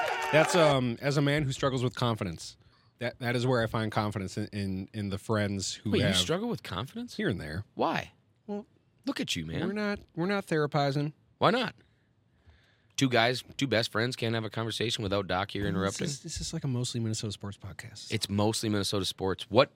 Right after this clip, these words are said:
Speaker 2: what
Speaker 1: Mo-,
Speaker 2: involves
Speaker 1: mostly is a keyword.
Speaker 2: what involves most people into Minnesota sports?
Speaker 1: Emotion.
Speaker 2: Exactly.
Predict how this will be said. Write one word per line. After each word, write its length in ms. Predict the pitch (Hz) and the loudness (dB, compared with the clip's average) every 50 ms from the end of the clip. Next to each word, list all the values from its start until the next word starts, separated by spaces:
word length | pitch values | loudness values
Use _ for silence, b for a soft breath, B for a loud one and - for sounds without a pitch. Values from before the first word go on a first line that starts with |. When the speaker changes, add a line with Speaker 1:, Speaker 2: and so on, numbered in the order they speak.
| _ _ | _ _
Speaker 2:
what 240 | 110 98 104 117 131 | -4 2 4 6 6
Speaker 1:
Mo-, 60 | 139 | 6
Speaker 2:
involves 500 | 139 123 110 98 92 110 110 117 120 123 | 4 2 0 2 4 6 8 8 8 8
Speaker 1:
mostly 360 | 135 151 151 - - 135 127 | 8 6 4 4 4 4 4
is 120 | 120 107 98 | 4 2 0
a 60 | 90 | -2
keyword. 380 | - - 80 82 101 110 90 - - _ - | -4 -6 -6 -6 -8 -12 -16 -16 -20 _ 4
Speaker 2:
what 180 | 123 147 185 | 6 6 8
involves 580 | 208 180 135 104 123 123 120 120 123 113 101 - | 8 4 4 4 4 6 6 6 6 4 0 0
most 260 | 107 107 110 104 - | 2 2 2 0 0
people 300 | - 113 104 - 98 95 | -2 -4 -2 -2 -2 -2
into 160 | 95 95 95 | 0 0 -2
Minnesota 320 | 87 87 87 82 - 85 80 | -2 -2 -4 -4 -4 -4 -6
sports? 460 | - - - 78 73 - - - - _ _ _ - | -6 -6 -8 -8 -8 -8 -10 -14 -14 _ _ _ -12
Speaker 1:
Emotion. 520 | 92 87 85 82 85 - - 92 92 95 - _ _ _ _ _ _ _ _ _ - | -10 -10 -8 -8 -6 -8 -8 -8 -10 -14 -16 _ _ _ _ _ _ _ _ _ -10
Speaker 2:
Exactly. 540 | 104 - - 92 90 87 - - - - | -8 -4 -2 -2 -2 -2 -4 -10 -16 -18